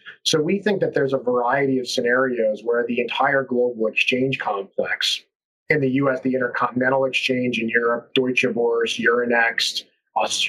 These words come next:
the Australian A S X, the, the Singapore Exchange has some really interesting things going on right now, where these businesses could really thrive given what drives their business in a scenario where it's not necessarily that accommodative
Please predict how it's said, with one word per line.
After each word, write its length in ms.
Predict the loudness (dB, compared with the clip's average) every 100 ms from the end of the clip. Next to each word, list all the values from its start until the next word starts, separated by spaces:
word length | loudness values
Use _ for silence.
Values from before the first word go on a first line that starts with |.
| -2
the 160 | 0 2
Australian 600 | 0 2 2 2 0 0 2
A 160 | 2
S 180 | 0 0
X, 380 | 0 0 -2 -2
the, 140 | 0
the 100 | 0
Singapore 580 | 0 0 0 0 0 0
Exchange 420 | -2 0 0 0
has 140 | -2 0
some 140 | 0
really 220 | 2 0
interesting 360 | -2 -2 -4 -2
things 200 | -2 0
going 260 | 0 0 0
on 140 | 0
right 200 | 0 2
now, 400 | 2 0 -2 -6 -20 -20 -20 _
where 140 | 0
these 220 | 2 0 0
businesses 600 | 0 2 0 0 -2 0
could 160 | -2 0
really 480 | 0 2 2 0 -4 -6
thrive 680 | -2 2 2 0 0 -4 -4
given 340 | -2 0 0 0
what 140 | -2
drives 440 | 0 0 0 0
their 200 | 0 -2
business 760 | 0 -2 0 0 -2 -2 -6 -8 _ _ _ -2
in 120 | 2
a 320 | 4 2 0
scenario 640 | -2 -2 2 4 4 2 2
where 220 | 0 0
it's 120 | 0
not 240 | 0 0
necessarily 760 | 0 -2 0 2 2 2 0 -2
that 380 | 0 0 2 0
accommodative 800 | 0 0 0 0 2 0 -2